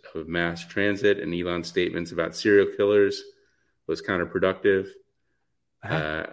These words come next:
Speaker 1: I th-, I think he said something about not wanting to take a bus 'cause there's, do you wanna sit next to a serial killer?
Speaker 2: Oh,
Speaker 1: Something like
Speaker 2: boy.
Speaker 1: that.
Speaker 2: Oh, yeah, he's a, he's a genius on that stuff.
Speaker 1: Right.
Speaker 2: Uh,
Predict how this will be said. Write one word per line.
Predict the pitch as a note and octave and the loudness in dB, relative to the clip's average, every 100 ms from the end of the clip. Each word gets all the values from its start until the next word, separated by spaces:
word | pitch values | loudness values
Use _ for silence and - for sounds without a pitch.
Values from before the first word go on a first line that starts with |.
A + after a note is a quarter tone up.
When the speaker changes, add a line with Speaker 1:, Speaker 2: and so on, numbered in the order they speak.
| - _ - | -14 _ -10
Speaker 1:
I | |
th-, | A2 - | -10 -8
I | - | -4
think | A#2 A#2+ | 0 0
he | - A#2 | -2 -4
said | - G2+ | 4 4
something | - F#2 F#2 | 4 -2 -2
about | E2+ E2 E2 - | 0 0 0 -2
not | F2 E2 | -2 0
wanting | E2+ E2+ | 0 -2
to | E2 | -4
take | E2 E2+ | -4 -4
a | |
bus | D#2 D#2+ D#2+ | -2 -4 -4
'cause | - D#2+ D#2 | -4 -4 -4
there's, | F2 E2 - - - | -10 -10 -14 -18 -8
do | E2+ E2+ F2 | -8 -6 -2
you | G#2+ | 4
wanna | G2+ G#2+ | 6 6
sit | - G#2 | 4 2
next | F#2 | 0
to | - | -2
a | E2+ | -2
serial | - F#2 F#2 F2+ | 4 6 6 4
killer? | G2 F2+ F2+ - - - | 0 0 -2 -8 -12 0
Speaker 2:
Oh, | A#2+ A2+ A2 G2+ F2+ | 4 6 6 6 2
Speaker 1:
Something | - G2+ | -2 -2
like | E2 | 0
Speaker 2:
boy. | E2 | -2
Speaker 1:
that. | D#2 | -4
Speaker 2:
Oh, | G2 F#2+ F#2+ - - | -6 -6 -8 -12 -18
yeah, | - - - | -14 -14 -10
he's | A#2 | -8
a, | F#2 | -8
he's | G#2 F#2+ | -8 -8
a | |
genius | F#2+ G#2 G#2 G2+ | -10 -8 -6 -6
on | - E2 | -8 -10
that | - | -12
stuff. | - - - - | -10 -14 -12 -4
Speaker 1:
Right. | E2 D#2 - - | -4 -4 -8 -8
Speaker 2:
Uh, | A#2 G#2+ G2+ G2 G2+ | 0 4 4 2 0